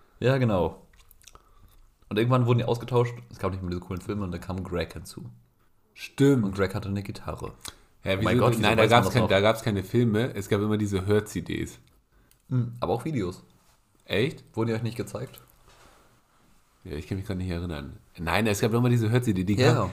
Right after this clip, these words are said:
Speaker 2: deswegen kam doch der Lehrer immer rein mit diesen blöden C-D-Spielern. Da wusste
Speaker 1: <laughs> Du
Speaker 2: schon,
Speaker 1: wusstest schon so,
Speaker 2: oh,
Speaker 1: was geht. Ja.
Speaker 2: jetzt hören wir uns wieder irgendwas an.
Speaker 1: Zwischendurch haben wir manchmal ein bisschen
Speaker 2: Und da
Speaker 1: gesungen.
Speaker 2: finde ich, da fand ich irgendwann schwierig, weil ich bin da so in den Gedanken abgeschwiffen, so.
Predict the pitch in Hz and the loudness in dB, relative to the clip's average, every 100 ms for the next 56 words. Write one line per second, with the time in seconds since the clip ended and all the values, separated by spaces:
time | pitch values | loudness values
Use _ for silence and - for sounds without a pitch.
0 | - 101 120 120 139 139 123 131 143 123 | -6 -2 0 2 2 4 4 6 6 4
1 | 156 143 131 123 143 131 131 131 123 - | 4 4 4 2 2 -2 -2 -4 -6 -12
2 | - - 131 160 170 160 147 131 151 117 | -18 -4 4 4 4 2 0 4 6 6
3 | 139 120 117 117 123 143 131 120 131 131 | 4 6 8 8 6 4 4 6 6 4
4 | 135 131 117 120 117 117 110 110 98 110 | 4 6 8 10 10 10 10 8 6 4
5 | 104 101 - - - - - 101 95 117 | 2 0 -6 -20 -20 -16 -6 -4 0 0
6 | 113 110 110 117 113 113 110 90 107 120 | 2 0 2 2 2 0 -2 -2 0 4
7 | 123 117 - - - _ _ - - 113 | 4 2 -6 -18 -20 _ _ -12 -8 -2
8 | 123 120 113 110 107 107 104 104 101 127 | -2 0 -2 0 -2 -2 -4 -4 0 4
9 | 123 156 151 139 143 135 120 135 131 123 | 6 6 6 2 0 0 0 0 -2 -4
10 | 139 131 120 - 123 123 120 107 107 127 | -2 -2 -2 0 2 2 0 -6 -4 -2
11 | 120 117 135 160 135 127 127 131 113 95 | 0 2 2 4 4 4 4 2 0 -2
12 | 110 - 110 113 117 113 143 | -4 0 0 0 0 2 0